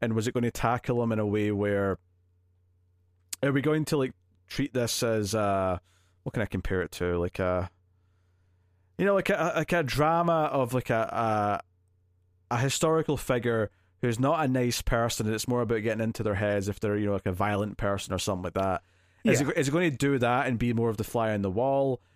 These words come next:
Speaker 1: Um, I feel like this movie is actually going one step further, though, and actually trying to challenge your preconceived notions of, like, you know, like you said earlier,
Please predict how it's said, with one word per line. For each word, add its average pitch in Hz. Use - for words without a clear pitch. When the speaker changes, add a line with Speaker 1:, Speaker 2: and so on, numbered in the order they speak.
Speaker 1:
Um, 123
I 139
feel 180
like 196
this 156
movie 143
is 117
actually 131
going 120
one 110
step 101
further, 113
though, 127
and 117
actually 120
trying 113
to 110
challenge 117
your 127
preconceived 143
notions 117
of, 107
like, 110
you 160
know, 131
like 139
you 127
said 120
earlier, 110